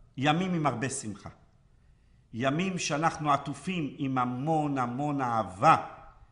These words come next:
של הקדוש ברוך הוא לעם ישראל, לאחר שמחל וסלח לנו על כל עוונותינו. אבל הנה, יום אחרון של חג הסוכות,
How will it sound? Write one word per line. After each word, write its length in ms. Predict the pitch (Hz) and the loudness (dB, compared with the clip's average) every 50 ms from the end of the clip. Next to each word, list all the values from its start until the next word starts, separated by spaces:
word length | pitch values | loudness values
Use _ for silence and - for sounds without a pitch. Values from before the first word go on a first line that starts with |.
| _ _ - - - - | _ _ -20 -20 -16 -10
של 180 | - - 131 | -8 -4 -2
הקדוש 460 | 117 - - 120 113 117 165 165 120 117 | -2 -2 -2 -2 -2 0 -2 -2 -2 -2
ברוך 220 | 120 131 123 - | -2 -2 -2 -2
הוא 120 | 143 143 | -2 2
לעם 200 | 127 131 135 131 | 2 2 2 2
ישראל, 480 | 123 - - - 117 117 120 120 113 98 - - - - - _ _ _ _ _ _ _ _ - - - _ - | -2 -4 -6 -6 -4 -2 -2 -2 -2 -4 -8 -14 -20 -20 -20 _ _ _ _ _ _ _ _ -20 -20 -20 _ -4
לאחר 540 | 113 117 113 110 - - 156 160 156 151 143 - - - | 0 2 2 2 4 6 8 8 8 6 2 -2 -8 -12
שמחל 680 | - - - 123 113 120 113 - - 147 147 147 147 127 113 | -12 -10 -8 -6 -4 -4 -4 -2 2 2 2 2 2 0 -4
וסלח 580 | 123 - - - 117 120 139 143 135 - - | -8 -8 -6 -6 -2 0 2 0 0 -2 -4
לנו 440 | 123 131 139 139 135 127 123 123 123 - - | -2 0 0 0 0 -4 -6 -8 -10 -12 -10
על 140 | - 117 107 | -8 -8 -8
כל 280 | - - - 143 139 127 | -8 -8 -8 -6 -4 -4
עוונותינו. 540 | 110 104 113 107 101 - - 101 90 80 73 - - - - - - - _ _ _ _ _ _ _ _ _ _ _ _ _ _ _ _ - | -4 -4 -6 -8 -8 -10 -10 -10 -10 -10 -12 -16 -20 -20 -20 -20 -20 -20 _ _ _ _ _ _ _ _ _ _ _ _ _ _ _ _ -4
אבל 260 | 139 - 196 226 233 | -2 2 4 4 4
הנה, 180 | 240 240 226 240 254 254 - - - - - - - - - - _ _ - | 4 0 0 -2 -4 -4 -8 -14 -20 -20 -20 -20 -20 -20 -20 -20 _ _ -2
יום 240 | 131 170 214 233 247 | 0 0 2 4 4
אחרון 400 | - - 175 143 147 180 185 160 | 4 4 2 2 2 0 -2 -2
של 140 | - 147 | -6 -4
חג 200 | - 156 156 147 | 0 0 0 0
הסוכות, 640 | 151 135 - - 104 - - 95 95 120 - - | 0 -4 -4 -8 -14 -12 -10 -8 -8 -8 -10 -16